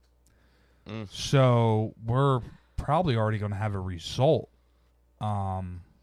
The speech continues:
Speaker 2: by then. So if you guys wanna come on prior, uh, maybe Saturday or something like that, you know, we can, we can definitely do another show, uh, in regards to that. But I feel like having it after, it's just like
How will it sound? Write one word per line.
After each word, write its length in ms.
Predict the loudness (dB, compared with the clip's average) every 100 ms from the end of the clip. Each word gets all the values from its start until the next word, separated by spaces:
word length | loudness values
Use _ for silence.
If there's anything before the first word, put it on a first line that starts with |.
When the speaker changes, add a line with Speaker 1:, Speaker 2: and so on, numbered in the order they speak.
| _ _ _ _ _ -6
Speaker 2:
by 220 | -4 -4
then. 400 | -4 -4 -4 -6
So 160 | -6
if 120 | -4 -2
you 60 |
guys 200 | 2 4
wanna 160 | 2 0
come 220 | 0 0
on 220 | 2 0 -2
prior, 720 | 0 2 2 2 0 -2 -6 _ _ _ _ _ _ _ _
uh, 340 | -2 2 2 0
maybe 240 | -2 -4
Saturday 600 | -4 0 0 2 2 2 0
or 100 | -2
something 240 | -2 -4
like 160 | -4 0
that, 360 | 4 6 4 _ _
you 100 | -4
know, 240 | 0 0 -2
we 160 | -4 -2
can, 200 | -2 -2
we 120 | -2
can 100 | 0
definitely 280 | 0 0 0
do 120 | 0
another 220 | -2 -4
show, 560 | -4 -2 -2 -4 -8 -10
uh, 380 | -10 -8 -10 -14 -16 _ _ -6
in 140 | -4
regards 540 | -2 -2 0 -2 -4 -8
to 140 | -10 -8 -6
that. 300 | -4 -4 -6 -4
But 160 | -4 -4 -14 -20 -12 -6
I 60 | 0
feel 180 | 4
like 180 | 4 4 -2 -2
having 320 | 2 2 2
it 120 | -2 -2
after, 380 | -2 -2 -2 -2
it's 100 | -4
just 180 | -6 -2
like 100 | -2